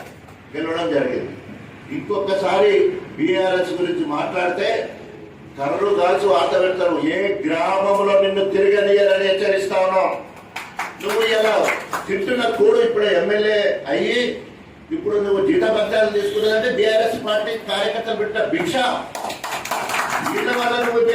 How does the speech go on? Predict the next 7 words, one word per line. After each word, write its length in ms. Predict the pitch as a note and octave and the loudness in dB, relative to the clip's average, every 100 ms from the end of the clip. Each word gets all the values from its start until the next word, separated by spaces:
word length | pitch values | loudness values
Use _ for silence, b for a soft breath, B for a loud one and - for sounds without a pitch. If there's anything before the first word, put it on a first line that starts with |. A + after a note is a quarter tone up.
| A3+ | 2
ఇలా 140 | G#3+ G3+ G3+ | 0 -2 -2
నెలకు 240 | F#3+ G#3 G#3 | 0 0 0
రెండున్నర 320 | G#3 G3+ F#3+ F3+ | 0 -2 -4 -4
లక్షల 240 | F3+ F#3+ - | -6 -6 -4
జీతం 260 | F3 G3+ G3 | -4 -4 -4
తీసుకుంటున్నావు, 520 | F#3 - E3+ E3 F3 - - - - - - - - | -6 -8 -8 -6 -4 -6 -8 -18 -20 -20 -20 -14 -6
తర్వాత 320 | F#3 G3 | -2 0